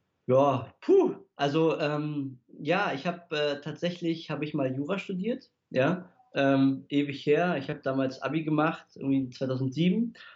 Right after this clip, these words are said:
und hab während dem Abi schon gemerkt, so Schule irgendwie und ich, so, ist nicht so mein Ding, ja. Ähm, ich war, war immer so, ich will nicht sagen Systemfeind oder so, ja, ähm, auch nicht zu doof dafür oder so, aber es war irgendwie nicht mein Ding, ja.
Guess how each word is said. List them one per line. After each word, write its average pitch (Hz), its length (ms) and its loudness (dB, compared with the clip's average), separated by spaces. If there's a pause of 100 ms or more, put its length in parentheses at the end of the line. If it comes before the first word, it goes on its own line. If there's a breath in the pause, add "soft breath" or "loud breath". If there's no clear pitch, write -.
(280 loud breath)
und 139 520 6
hab - 220 -4
während 147 180 4
dem 139 120 -2
Abi 139 200 -2
schon 139 180 0
gemerkt, 135 420 2
so 139 320 -2 (160)
Schule 151 480 0
irgendwie 139 500 0
und 131 180 -4
ich, 151 320 0
so, 143 340 -2 (260 loud breath)
ist - 100 -16
nicht 139 120 -2
so 143 200 -2
mein 135 100 -10
Ding, 180 300 2
ja. 165 260 2 (360 loud breath)
Ähm, 139 500 0
ich 135 220 -14
war, 143 220 0
war 147 120 2
immer 143 140 -2
so, 139 140 -2
ich 135 120 -4
will 156 80 -2
nicht 147 140 -4
sagen 147 200 2
Systemfeind 185 800 0
oder 185 180 2
so, 185 220 0
ja, 156 300 0 (340 soft breath)
ähm, 143 300 4
auch 147 120 0
nicht 156 140 0
zu - 80 -8
doof 202 240 2
dafür 233 360 -2
oder 220 140 -2
so, 220 240 -2
aber 156 380 -2 (240 loud breath)
es - 100 -18
war 165 100 2
irgendwie 165 160 2
nicht 156 160 -2
mein 135 180 0
Ding, 120 240 -2
ja. 131 320 -6